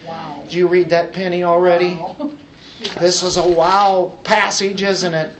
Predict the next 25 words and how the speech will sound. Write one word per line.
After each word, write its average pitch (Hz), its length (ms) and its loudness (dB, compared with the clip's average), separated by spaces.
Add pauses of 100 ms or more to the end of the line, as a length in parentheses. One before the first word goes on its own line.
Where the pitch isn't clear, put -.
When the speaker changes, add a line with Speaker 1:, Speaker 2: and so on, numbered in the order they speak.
(540)
Speaker 2:
Two 240 360 2
verse 208 480 0
ten 220 560 0 (560)
says, 196 880 2 (560)
"Enter 285 440 2
the 262 120 4
rock 220 500 2
and 196 140 0
hide 233 500 2
in 214 260 2
the 185 140 0
dust 180 580 2
from 214 320 0
the 185 120 -2
terror 226 680 2
of 208 280 0
the 196 80 2
Lord 190 600 2
and 180 180 0
from 208 200 0
the 196 120 0
splendor 277 1120 2
of 220 180 2
his 208 320 0
majesty. 165 960 -2